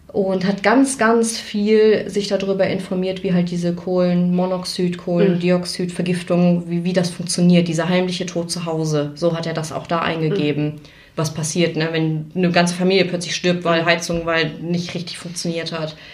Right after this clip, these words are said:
Speaker 1: Und da, als ich das alles so zu Hause dann in Ruhe mir angeguckt hatte und dann darüber nachgedacht habe, habe ich auch das erste Mal darüber nachgedacht,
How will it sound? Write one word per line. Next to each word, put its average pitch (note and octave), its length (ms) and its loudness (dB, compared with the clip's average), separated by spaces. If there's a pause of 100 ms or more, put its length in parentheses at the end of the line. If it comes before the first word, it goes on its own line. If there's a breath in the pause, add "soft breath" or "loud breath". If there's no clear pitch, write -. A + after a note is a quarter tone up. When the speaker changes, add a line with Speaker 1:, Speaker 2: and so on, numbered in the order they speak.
(920 loud breath)
Speaker 1:
Und G3+ 180 4
da, B3 320 4
als A3+ 180 2
ich A3 80 -2
das A3+ 200 -4
alles G#3+ 240 0
so F#3+ 220 -2
zu F#3 140 -10
Hause G3 320 2
dann F#3 220 2
in F3 100 0
Ruhe G3+ 400 4
mir F3 160 0
angeguckt - 500 -4
hatte G3+ 260 -2
und F#3 460 -4
dann F3 140 -2
darüber F3 300 2
nachgedacht G3 580 0
habe, F#3+ 160 -2
habe F#3 140 0
ich - 120 -4
auch F3+ 80 -4
das F3 140 -6
erste - 380 0
Mal F#3+ 360 2 (120)
darüber F3+ 360 0
nachgedacht, F#3 760 -2